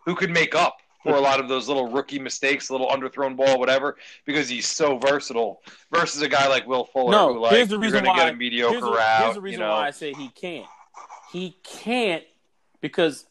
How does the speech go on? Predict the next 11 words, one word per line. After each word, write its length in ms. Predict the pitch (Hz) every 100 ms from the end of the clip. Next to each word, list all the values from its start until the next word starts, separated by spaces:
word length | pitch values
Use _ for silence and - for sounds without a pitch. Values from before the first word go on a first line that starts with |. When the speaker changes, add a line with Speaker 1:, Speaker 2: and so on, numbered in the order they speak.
| _
Speaker 2:
okay, 280 | 185 180 113
so 200 | - 156
if 220 | 160 139
this 260 | - 220 -
was 300 | 170 147 - _
twenty 320 | - 180 196
nineteen 480 | 185 175 160 170 156
season 440 | 165 160 107 - _ _ _ _ -
and 120 | 123
they 120 | 127
traded 720 | 123 - 165 175 170 170 156